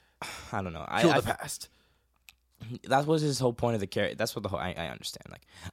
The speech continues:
Speaker 1: I really wanted them not to have him go back to the light side.
Speaker 2: Here's the, okay. <sighs> My biggest disappointment with that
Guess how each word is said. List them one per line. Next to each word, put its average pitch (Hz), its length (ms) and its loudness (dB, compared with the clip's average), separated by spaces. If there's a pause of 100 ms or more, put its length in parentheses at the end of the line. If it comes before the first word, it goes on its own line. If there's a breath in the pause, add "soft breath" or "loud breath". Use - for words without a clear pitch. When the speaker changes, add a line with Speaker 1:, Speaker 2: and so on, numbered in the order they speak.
Speaker 1:
I 143 100 6
really 156 280 6
wanted 147 220 4
them 127 240 4
not 98 260 4
to 101 100 0
have 95 240 0
him 95 140 -2
go 90 140 0
back 87 380 -6 (720)
to 110 60 0
the 98 80 4
light 78 200 -2
side. 64 300 -8 (520 soft breath)
Speaker 2:
Here's 147 520 2
the, 110 180 -6 (200)
okay. 107 220 -6 (420)
<sighs> - 60 -12 (680 loud breath)
My 120 160 -4
biggest 135 400 -2
disappointment 101 720 -6
with - 140 -12
that 73 300 -10